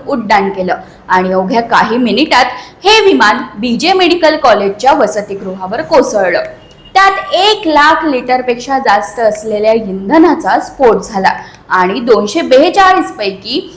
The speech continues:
दोनशे एक्केचाळीस प्रवाशांचा यात जीव गेला.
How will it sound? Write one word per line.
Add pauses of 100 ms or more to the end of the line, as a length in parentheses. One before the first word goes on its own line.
(280)
दोनशे
एक्केचाळीस
प्रवाशांचा (220)
यात
जीव
गेला.